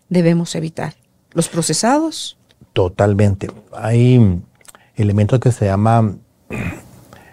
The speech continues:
Speaker 2: eh, dementógenos
Speaker 1: Ok.
Speaker 2: o disruptores endocrinos. Eso lo debemos de, de eliminar, los,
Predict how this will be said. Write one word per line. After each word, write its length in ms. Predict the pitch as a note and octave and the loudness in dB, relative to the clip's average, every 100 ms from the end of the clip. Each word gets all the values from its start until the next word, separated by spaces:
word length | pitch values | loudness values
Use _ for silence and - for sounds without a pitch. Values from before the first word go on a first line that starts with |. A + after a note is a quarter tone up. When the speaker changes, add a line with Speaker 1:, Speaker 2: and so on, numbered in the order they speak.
| _ - - | _ -14 -8
Speaker 2:
eh, 200 | F#2 F#2+ | -6 0
dementógenos 1200 | A2 A2+ G2+ G2 B2 - E2 E2+ - - - - _ _ _ _ F3 | 4 4 2 2 -2 0 -4 -4 -8 -8 -8 -10 _ _ _ _ -10
Speaker 1:
Ok. 120 | E3 E3+ F3 | -10 -10 0
Speaker 2:
o 160 | A#2+ C3 | 4 4
disruptores 800 | A2+ A2 A#2 G#2 - A#2 B2 A#2 | 4 0 -2 -4 0 0 0 -2
endocrinos. 760 | G2 G2 A#2+ G2+ D#2 D#2+ - _ _ - - _ | -2 -2 -2 -4 -6 -10 -16 _ _ -20 -20 _
Eso 180 | - B2 | -2 2
lo 100 | A2+ | 4
debemos 300 | F#2+ G#2 A#2 | 4 2 2
de, 280 | G#2 F2 G#2 - | 0 -2 -8 -6
de 360 | F#2 F2 E2 D#2+ | -4 -4 -4 -6
eliminar, 480 | E2 F#2+ D3 G3 A#2+ | -4 2 4 4 2
los, 380 | F2+ F2 - | -4 -6 -14